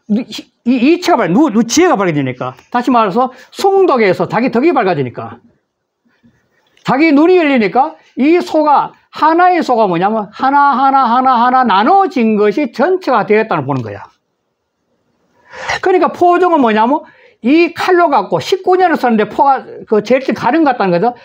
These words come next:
칼은 뭐냐, 요 사이사이에다 결이 있는데 결. 그 결을 이치로 걸어. 그 결을 따라서 칼질하니까 손은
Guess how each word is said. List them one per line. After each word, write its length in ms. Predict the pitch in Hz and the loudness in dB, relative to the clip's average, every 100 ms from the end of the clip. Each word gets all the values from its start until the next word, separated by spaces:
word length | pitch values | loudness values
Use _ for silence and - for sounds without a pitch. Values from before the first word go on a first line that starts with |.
| - _ _ _ | -20 _ _ _
칼은 340 | - 349 359 | -2 0 2
뭐냐, 180 | 285 220 | 2 2
요 100 | 185 | 0
사이사이에다 1120 | 185 - 392 415 381 285 - 254 220 185 165 | -4 -6 0 2 2 0 -2 0 0 0 -4
결이 280 | - 240 349 | -4 0 2
있는데 200 | 330 170 | 0 -2
결. 300 | - 151 120 _ _ _ _ | -2 -2 -4 _ _ _ _
그 80 | 226 311 359 370 381 - - _ | 0 2 4 2 -2 -10 -20 _
결을 340 | - 254 269 190 | -2 0 0 0
이치로 360 | 285 - 240 | -2 -2 -2
걸어. 300 | 135 123 110 - _ _ _ _ _ _ - - - | -2 -6 -10 -18 _ _ _ _ _ _ -20 -10 0
그 440 | 302 359 370 254 - | 2 2 0 -6 -2
결을 520 | 240 339 392 427 427 | 0 2 2 0 0
따라서 440 | 285 247 - 294 | -2 -2 -2 -4
칼질하니까 760 | - 330 339 311 262 202 185 202 | -4 -6 -4 -2 -2 -2 -2 -4
손은 360 | - 320 349 | 0 0 0